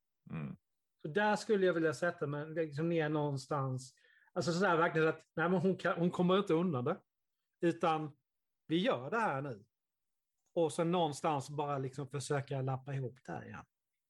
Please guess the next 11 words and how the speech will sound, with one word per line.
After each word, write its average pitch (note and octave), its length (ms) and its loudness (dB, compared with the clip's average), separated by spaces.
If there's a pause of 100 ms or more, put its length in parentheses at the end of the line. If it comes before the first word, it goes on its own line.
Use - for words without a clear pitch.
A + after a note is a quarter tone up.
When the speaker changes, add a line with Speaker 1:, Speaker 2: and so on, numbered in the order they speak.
(1300)
Speaker 2:
Det G3 120 2
skulle F3+ 200 4
jag D3 80 4
vilja C3+ 160 -2
göra. B2 240 -8 (2250)
Speaker 1:
Ja, D2+ 300 -4 (180)
det E2+ 80 -4
låter, D2+ 840 -4 (1900)
låter F2+ 160 -6
som F2 120 -4
ett E2 220 -6